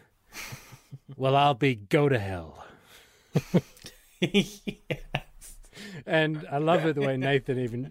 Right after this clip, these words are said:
Speaker 1: quoted him. He's like, "Well, to quote Sully, I'll be go to hell." <laughs>
Speaker 2: I'll be go to hell. That was a good, yeah. That's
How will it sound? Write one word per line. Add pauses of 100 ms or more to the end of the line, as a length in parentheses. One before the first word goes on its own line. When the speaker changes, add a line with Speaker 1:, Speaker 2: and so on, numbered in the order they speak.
Speaker 1:
quoted
him.
He's
like,
"Well,
to (160)
quote
Sully, (440)
I'll
be
go
to
hell." (220)
<laughs> (140)
Speaker 2:
I'll
be
go
to
hell. (540)
That
was
a
good,
yeah. (280)
That's